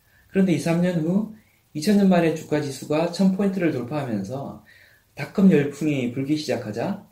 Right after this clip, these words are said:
취업 시장에 극심한 몸값 인플레 현상이 벌어지기 시작했습니다. 실력이 안 되는 사람도 한두 단계 윗 레벨의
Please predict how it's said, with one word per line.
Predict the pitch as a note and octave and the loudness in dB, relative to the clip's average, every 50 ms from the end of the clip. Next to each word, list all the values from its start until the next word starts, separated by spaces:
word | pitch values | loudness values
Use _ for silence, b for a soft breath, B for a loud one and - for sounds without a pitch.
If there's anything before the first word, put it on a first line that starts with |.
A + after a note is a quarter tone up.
| _ _ _ _ _ _ _ _ _ | _ _ _ _ _ _ _ _ _
취업 | - - G#3+ G#3+ | -8 -6 -6 -6
시장에 | - - G3 F3+ E3+ E3 D3+ D3+ | -4 -4 -2 0 0 0 -2 -2
극심한 | - - - - G#3 G3 F#3+ F3+ E3+ D#3 C#3+ B2+ | -6 -8 -6 0 2 2 4 4 2 0 -2 -2
몸값 | B2 B2+ B2+ - F3 F3 - | -4 -4 0 2 2 2 2
인플레 | D#3 D3+ D#3 - E3 D#3 D3+ D3 C#3 C3+ C3 | 0 -2 -2 -2 0 2 2 2 2 0 -2
현상이 | D3 D3 E3+ E3+ D#3 C3+ G2+ | -4 -4 -4 -2 -4 -4 -2
벌어지기 | B2+ C3 C#3+ D3 C#3 B2+ A#2 A2 | -2 -2 -2 -2 -2 -4 -8 -8
시작했습니다. | A2 - B2+ A#2 G#2+ F#2+ - - G#2+ G2 F#2+ F#2+ F2 D2+ C#2+ - - - _ _ b b b b b b b b b b b b - | -8 -6 -4 -4 -4 -4 -6 -6 -6 -6 -6 -6 -8 -10 -12 -14 -18 -20 _ _ b b b b b b b b b b b b -10
실력이 | - A#3 A#3 A#3 A#3 A3 F#3+ | -4 0 2 2 4 4 4
안 | D3+ D3+ D3 | 2 4 2
되는 | D#3 D3+ D3+ | 2 2 2
사람도 | D3+ E3 D#3 C#3+ C3+ C3 B2 D3+ D#3 D3 B2 B2 | 0 0 -2 -2 -2 0 2 2 2 2 2 0
한두 | - F#3+ G3 F#3+ E3+ | 0 0 0 2 2
단계 | F3 D#3+ D#3 D3+ D3+ C#3+ C#3 C3 A#2+ | 0 0 0 0 -2 0 0 0 -2
윗 | A2 A2+ A#2+ A#2 - | -2 -4 -4 -4 0
레벨의 | - C3 C3+ D3 D#3 D#3 D#3 D3+ D3 C#3+ - B | 2 4 4 4 4 4 4 4 2 0 -2 B